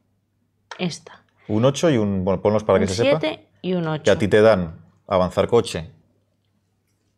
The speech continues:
Speaker 2: ¿no?
Speaker 1: Me dan
Speaker 2: Un avance de coche.
Speaker 1: un avance de coche.
Speaker 2: Esto lo hacemos a la vez, ¿eh? Pero como es la primera ronda, lo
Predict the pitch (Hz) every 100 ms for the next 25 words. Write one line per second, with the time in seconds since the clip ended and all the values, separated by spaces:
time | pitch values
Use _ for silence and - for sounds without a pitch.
0 | - 98 190 - _ _ _ _ - 180
1 | 190 196 175 180 - 98 98 95 95 110
2 | 107 107 98 98 - 208 208 277 - 349
3 | 370 110 139 127 120 113 95 87 82 120
4 | 101 92 87 90 98 98 95 92 117 127
5 | 92 85